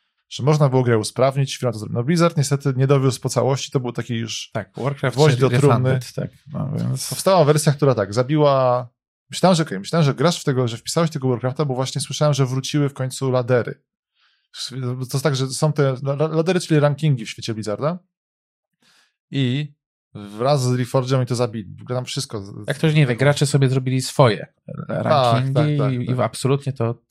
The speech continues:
Speaker 2: to sobie żyje.
Speaker 1: I myślałem, że właśnie cieszysz się, że podobno wróciły oficjalnie, bo nie śledzę
Speaker 2: Nie.
Speaker 1: jak-, dobra.
Speaker 2: Zaskakuje mnie to, że wciąż powstają nowe, em, e, tak zwane customy. Bo, bo, bo
Speaker 1: Ach,
Speaker 2: na-, ludzie
Speaker 1: tak.
Speaker 2: to nazwali mody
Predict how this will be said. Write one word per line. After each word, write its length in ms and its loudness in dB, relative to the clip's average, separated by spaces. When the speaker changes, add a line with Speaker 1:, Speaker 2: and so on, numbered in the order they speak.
Speaker 2:
to 100 -8
sobie 300 -4
żyje. 440 2
Speaker 1:
I 60 -2
myślałem, 320 2
że 60 4
właśnie 220 2
cieszysz 260 2
się, 140 0
że 100 2
podobno 400 0
wróciły 480 -2
oficjalnie, 540 0
bo 80 -4
nie 100 0
śledzę 200 0
Speaker 2:
Nie. 40 2
Speaker 1:
jak-, 160 -6
dobra. 240 -16
Speaker 2:
Zaskakuje 460 2
mnie 120 4
to, 180 2
że 100 2
wciąż 240 0
powstają 460 0
nowe, 420 0
em, 420 -10
e, 120 -8
tak 160 -4
zwane 220 -4
customy. 500 0
Bo, 60 -2
bo, 240 -4
bo 160 0
Speaker 1:
Ach, 40 4
Speaker 2:
na-, 100 4
ludzie 240 4
Speaker 1:
tak. 40 -6
Speaker 2:
to 80 2
nazwali 300 6
mody 560 6